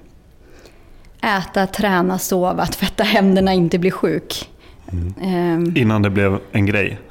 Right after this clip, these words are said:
Speaker 1: Innan det blev en grej, innan alla andra också fick prova på hur det är
Speaker 2: Ja.
Speaker 1: att vara elitidrottare.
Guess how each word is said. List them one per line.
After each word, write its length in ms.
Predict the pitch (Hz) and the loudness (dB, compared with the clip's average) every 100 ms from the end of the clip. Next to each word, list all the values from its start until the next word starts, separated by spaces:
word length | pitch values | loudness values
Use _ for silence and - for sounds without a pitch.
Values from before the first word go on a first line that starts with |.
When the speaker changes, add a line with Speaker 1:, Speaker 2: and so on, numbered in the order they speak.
| 262 | 4
Speaker 1:
Innan 240 | 254 262 | 6 8
det 60 | 254 | 8
blev 200 | 247 240 | 6 6
en 120 | 240 | 6
grej, 400 | 262 220 185 185 | 6 6 4 4
innan 360 | 233 220 220 | 2 2 2
alla 180 | 220 220 | 2 2
andra 640 | 220 247 226 226 262 208 - | 2 2 4 4 4 2 2
också 520 | 285 - - - 190 165 | -2 -2 -4 -2 -2 -2
fick 640 | - - 185 165 - - | -6 -4 -4 -4 -8 -2
prova 320 | 220 175 170 | 0 2 0
på 260 | - 175 160 | 0 0 2
hur 180 | 175 175 | 0 2
det 60 | |
är 140 | 165 147 | 0 0
Speaker 2:
Ja. 60 | |
Speaker 1:
att 100 | - | 0
vara 180 | 185 170 | -2 0
elitidrottare. 880 | 170 165 165 175 180 - 73 - 180 | 0 -2 -2 -2 -2 -2 -2 -2 -4